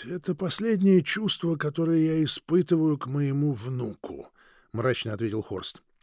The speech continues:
«Вот как?» Он застиг меня врасплох. «Эм, прежде чем я перейду к этому, сначала расскажи, папаша, как поживает юная Майя?» «Великолепно.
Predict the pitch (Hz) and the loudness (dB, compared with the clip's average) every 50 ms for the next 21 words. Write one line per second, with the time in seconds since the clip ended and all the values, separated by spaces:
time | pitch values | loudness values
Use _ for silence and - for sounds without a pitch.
0 | _ _ _ _ _ - - 98 92 98 110 117 - - 165 160 - - _ _ | _ _ _ _ _ -16 -14 -10 -4 -2 -2 0 2 4 2 2 2 -2 _ _
1 | _ _ _ _ _ _ _ _ _ - 95 95 101 110 - - 113 - 107 120 | _ _ _ _ _ _ _ _ _ -10 -8 -6 -6 -6 -6 -8 -10 -8 -6 -6
2 | 117 113 104 110 123 - - - 117 76 - - _ _ _ _ _ _ - - | -6 -4 -2 -2 -2 -4 -4 -8 -10 -12 -14 -18 _ _ _ _ _ _ -20 -20
3 | - - - - - - _ _ _ _ _ - - 123 123 120 107 95 92 95 | -20 -20 -20 -20 -20 -20 _ _ _ _ _ -14 -12 -8 -8 -8 -8 -10 -12 -16
4 | - _ _ _ _ _ _ _ _ _ _ _ _ _ _ _ _ - 143 160 | -20 _ _ _ _ _ _ _ _ _ _ _ _ _ _ _ _ 0 2 4
5 | 180 180 151 139 151 160 143 - 160 156 156 151 151 165 175 165 - 143 139 135 | 4 4 2 2 -2 -2 0 -2 -2 0 0 0 2 2 2 2 2 0 -2 -2
6 | 143 147 147 139 139 170 165 151 - - _ _ _ _ _ _ - 196 156 117 | 0 0 -2 0 2 2 2 2 0 -4 _ _ _ _ _ _ -6 -4 -4 -4
7 | - - 113 113 110 107 101 101 90 - - - - - - - - - 127 143 | -4 -4 -4 -4 -4 -4 -4 -6 -6 -8 -12 -18 -20 -18 -18 -14 -10 -10 -8 -6
8 | 135 - - 190 180 175 170 165 165 160 147 - - 185 170 165 165 190 220 220 | -4 -2 2 4 4 4 4 4 2 2 0 0 0 0 -2 -2 0 0 0 -2
9 | 156 - 175 170 156 - 160 139 95 - - - - - - _ - - - - | -2 -2 -2 -4 -2 0 0 0 0 0 -2 -4 -4 -8 -12 _ -20 -20 -20 -20
10 | - - - - _ _ _ _ - - - 254 240 175 - - - 220 185 214 | -20 -20 -20 -20 _ _ _ _ -18 -4 0 2 2 2 2 0 0 2 4 6
11 | 226 214 208 208 202 180 - 165 190 202 202 208 208 208 202 208 202 208 208 190 | 6 8 8 8 6 4 4 2 2 2 4 4 4 4 4 4 4 4 4 4
12 | 143 117 104 92 87 85 - - - _ _ _ _ _ _ _ _ _ _ _ | 2 0 -2 -4 -6 -8 -10 -12 -14 _ _ _ _ _ _ _ _ _ _ _
13 | _ - - _ - 214 107 107 117 113 104 113 120 113 113 98 113 101 101 101 | _ -20 -20 _ -14 -14 -12 -12 -12 -10 -6 -4 -2 -2 -2 -2 -2 -2 -2 -2
14 | 101 - 175 170 | 0 2 0 0